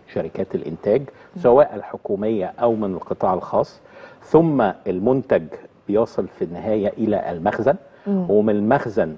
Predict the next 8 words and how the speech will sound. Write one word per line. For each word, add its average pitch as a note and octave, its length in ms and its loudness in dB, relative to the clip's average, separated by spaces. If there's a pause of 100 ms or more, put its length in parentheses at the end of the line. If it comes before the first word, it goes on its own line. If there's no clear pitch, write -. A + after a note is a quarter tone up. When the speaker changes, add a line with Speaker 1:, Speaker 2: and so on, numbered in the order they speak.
(120)
Speaker 1:
إلى F#2+ 220 0 (100)
توزيعه G2 640 2
على G2+ 220 4
المنافذ، F#2+ 560 0 (380)
ومن B2+ 260 4
المنافذ A2 680 2 (220)
إلى G2+ 340 2 (160)
المستهلك. - 600 -8